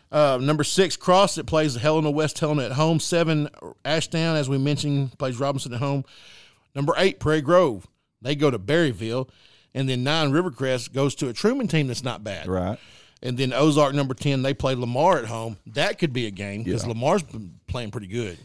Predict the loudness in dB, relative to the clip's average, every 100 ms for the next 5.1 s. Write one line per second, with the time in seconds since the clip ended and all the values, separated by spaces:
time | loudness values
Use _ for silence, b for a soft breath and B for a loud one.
0 | _ 2 2 2 0 0 -2 -2 -6 -2
1 | -2 -2 -2 0 -2 -2 -4 0 2 2
2 | 2 2 2 2 0 -4 b b b b
3 | -2 -2 -2 -4 -4 -4 -4 0 -2 -2
4 | -2 -2 -4 -12 -10 -6 -4 -2 -2 -4
5 | -6